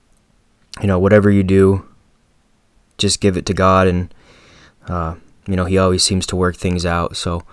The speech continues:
that's what I'm trusting in this year. Um, I've had a couple rough bow seasons the last few years, wounding deer and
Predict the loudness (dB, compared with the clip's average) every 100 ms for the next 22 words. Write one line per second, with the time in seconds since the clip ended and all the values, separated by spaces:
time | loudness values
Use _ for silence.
0 | -20 -20 -20 -8 -2 4 6 6 6 4
1 | 6 4 6 4 4 4 4 2 -6 -16
2 | -10 -8 -6 -6 -2 -2 0 -2 -2 0
3 | 0 -2 -6 -6 -2 0 0 -2 -2 -2
4 | -2 -2 -2 -4 -4 -2 -2 -4 -6 -12
5 | -20 -20 -20 -20 -20 -4 2 4 4 4
6 | 4 4 2 0